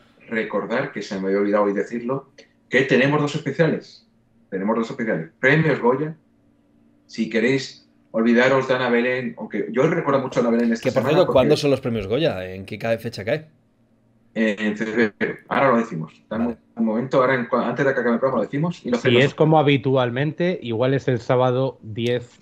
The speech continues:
Speaker 3: de febrero. Creo que
Speaker 2: Correcto,
Speaker 3: es día
Speaker 2: has
Speaker 3: diez.
Speaker 2: acertado. Acabo de verlo, sábado diez de febrero,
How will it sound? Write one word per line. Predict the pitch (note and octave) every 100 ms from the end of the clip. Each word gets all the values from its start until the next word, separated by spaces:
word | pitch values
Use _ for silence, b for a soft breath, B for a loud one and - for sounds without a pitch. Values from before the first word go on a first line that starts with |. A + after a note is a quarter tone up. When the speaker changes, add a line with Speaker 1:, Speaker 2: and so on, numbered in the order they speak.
| A#2
Speaker 3:
de | A2+ A2 G#2 G2+ G2+ G2+ G2 F#2+ -
febrero. | G2+ G#2+ C#3+
Creo | -
que | _
Speaker 2:
Correcto, | - C3 - A#2
Speaker 3:
es |
día | A2
Speaker 2:
has | G#2
Speaker 3:
diez. | -
Speaker 2:
acertado. | D#3+ A#2+ G#2+ F#2
Acabo | G#2 B2 C3+
de | B2+
verlo, | D3 E3
sábado | B2+ C3 A#2+
diez | A#2 G#2
de |
febrero, | G2 F#2+ E2+